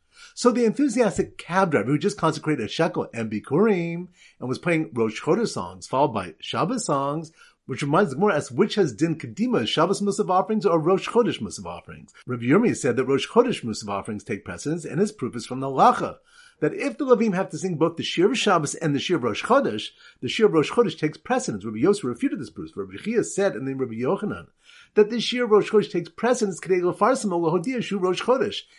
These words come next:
in order to publicize and make it known that the day is Rosh Chodesh. The Tikkun Chadin brings Rabbi Yochanan's explanation from the Gemara in Sukkah that when the Shir of Rosh Chodesh is given prominence,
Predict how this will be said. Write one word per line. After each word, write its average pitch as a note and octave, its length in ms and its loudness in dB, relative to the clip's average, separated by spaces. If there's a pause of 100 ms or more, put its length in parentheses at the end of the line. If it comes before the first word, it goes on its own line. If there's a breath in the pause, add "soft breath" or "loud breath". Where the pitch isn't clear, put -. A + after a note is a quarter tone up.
(140 soft breath)
in D3+ 80 -4
order G3 200 4
to D#3 40 -2
publicize G3+ 540 0
and E3 80 0
make E3+ 180 -2
it E3 60 -2
known F#3 380 2
that E3 120 -2
the D3 80 0
day D3+ 300 2
is A#2+ 120 -2
Rosh A#2 200 -2
Chodesh. A#3 460 0 (320 loud breath)
The - 80 -16
Tikkun B2+ 320 -8
Chadin F3 420 -2
brings G#3+ 340 2
Rabbi D#3+ 140 -2
Yochanan's F#3+ 380 2
explanation E3 520 -2
from C3+ 120 -6
the C3 40 -6
Gemara F3+ 200 -2
in D#3+ 60 -4
Sukkah F#3+ 220 -6
that - 160 -2
when F3+ 160 -2
the E3 80 0
Shir C4 300 -2
of A3 60 -2
Rosh F3 200 -2
Chodesh D#3+ 240 0
is D3+ 60 -2
given D3 260 -6
prominence, G#3+ 680 -2